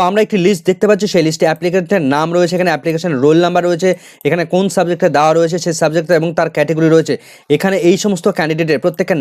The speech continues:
নাম ধরে ধরে কিন্তু এখানে লিস্ট প্রকাশ করেছে স্কুল সার্ভিস কমিশন। এই সমস্ত ক্যান্ডিডেট তারা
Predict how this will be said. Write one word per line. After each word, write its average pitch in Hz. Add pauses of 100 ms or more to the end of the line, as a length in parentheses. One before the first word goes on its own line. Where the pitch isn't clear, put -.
নাম 160 (120)
ধরে 160
ধরে 175
কিন্তু 160 (360)
এখানে 160 (100)
লিস্ট 165
প্রকাশ 165
করেছে 170 (140)
স্কুল 175
সার্ভিস 170
কমিশন। 180 (360)
এই 202
সমস্ত 214 (120)
ক্যান্ডিডেট 170 (140)
তারা 180